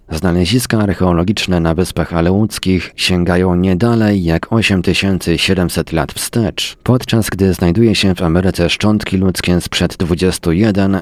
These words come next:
a nawet czterdziestu ośmiu tysięcy lat.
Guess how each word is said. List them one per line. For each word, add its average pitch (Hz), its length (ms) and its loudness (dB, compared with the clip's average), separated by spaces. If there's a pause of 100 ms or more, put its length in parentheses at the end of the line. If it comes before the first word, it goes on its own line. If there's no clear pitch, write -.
(140)
a 139 140 -2
nawet 95 480 0
czterdziestu 87 800 -2
ośmiu 78 340 -2
tysięcy - 560 -8
lat. - 520 -14